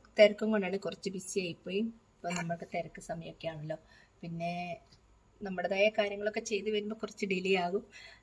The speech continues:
അങ്ങനെ അതുകൊണ്ടൊക്കെയാണ്. അപ്പൊ ഞാനിങ്ങനെ വിചാരിച്ചു ഇന്നൊരു വീഡിയോ ഇട്ടേക്കാം. നമ്മുടെ എൻ്റെയൊക്കെ പ്രായമുള്ളവരുണ്ടല്ലോ, അവർ കുറേ പേര് നമ്മുടെ അടുത്ത് തന്നെ customers ഒക്കെ ആയിട്ട് വരുമ്പോ പറയും, "വീട്ടിലിരുന്ന് ബോറടിക്കുകയാണ്."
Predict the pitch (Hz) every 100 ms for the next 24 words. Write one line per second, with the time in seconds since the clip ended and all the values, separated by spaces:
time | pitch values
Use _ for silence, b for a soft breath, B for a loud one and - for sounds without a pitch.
0 | - 170 170 - 175 175 175 170 - 170
1 | 180 247 - b b b b - _ -
2 | 240 269 269 226 262 254 220 214 196 180
3 | - 190 196 196 185 165 175 202 - 151
4 | 156 156 - - b b - 180 175 180
5 | 180 196 - - 240 240 254 240 226 -
6 | 180 170 185 170 160 156 151 147 - 151
7 | - _ - _ 262 - 233 226 226 247
8 | 285 - 226 214 226 - - _ _ _
9 | _ - 170 180 175 175 180 180 160 -
10 | 165 165 180 - 165 160 175 160 165 165
11 | 165 160 160 B B - - 190 208 220
12 | 202 190 180 160 156 302 190 151 - 160
13 | 156